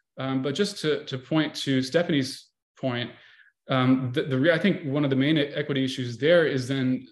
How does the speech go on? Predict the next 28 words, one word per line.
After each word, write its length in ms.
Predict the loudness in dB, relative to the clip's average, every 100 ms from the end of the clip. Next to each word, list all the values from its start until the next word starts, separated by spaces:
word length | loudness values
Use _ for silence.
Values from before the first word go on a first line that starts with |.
| -14
the, 140 | -12
the, 160 | -10 -4
the, 160 | -2 2
on 160 | 4
the, 160 | 2 2
on 180 | 0 0
the 200 | -2 -4 _ _
flip 240 | -2 -2 0
side, 320 | 0 2 2
when 80 | 2
you 120 | 2
have, 340 | 0 -2 -4 _ _ _ _ -6
um, 480 | -4 -2 -4 -6 -10 _ _ _ _ _ _ _ _ -6
the 100 | -2
companies, 840 | -2 0 2 2 0 -4 -10 _ _ -20 -20 -4
you 140 | 0
know, 80 | 2
getting 300 | 2 2 2
revenue 420 | 4 4 4 2
from 640 | -2 -4 -2 0 -2 -6 -10 _ _ _ _ _ _ -4
these 240 | 0 0
models, 680 | 2 2 2 0 -2 -8 -16 _ _ _ 0
um, 300 | 0 0 0
versus 880 | 0 0 0 0 -2 -6 -12 -16 _ _ -8
a 80 | -6
student 460 | -2 2 4 4
who 260 | 2 0 2
is, 340 | 2 0 -6